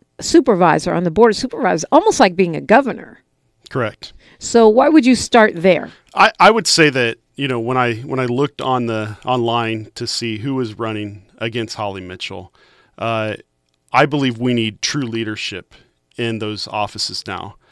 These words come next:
Speaker 2: I think we're, we're at a point with homelessness, with the housing crisis, with the safety of our residents and businesses, that we need somebody to step in and be a leader. I have a seven-year-old daughter,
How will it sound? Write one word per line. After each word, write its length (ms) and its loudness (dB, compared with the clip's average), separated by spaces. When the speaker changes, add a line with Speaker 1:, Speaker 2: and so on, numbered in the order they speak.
Speaker 2:
I 80 -4
think 280 -4
we're, 480 -2
we're 140 -4
at 60 0
a 40 -4
point 360 -6
with 160 -10
homelessness, 880 -6
with 160 -8
the 60 -6
housing 420 -4
crisis, 640 -2
with 220 -6
the 100 -6
safety 720 0
of 140 -4
our 120 -2
residents 540 -2
and 100 -8
businesses, 640 -6
that 180 2
we 160 2
need 180 2
somebody 440 0
to 60 -8
step 380 -4
in 380 -4
and 160 -2
be 140 0
a 40 0
leader. 380 -2
I 80 4
have 100 8
a 60 2
seven-year-old 640 2
daughter, 440 2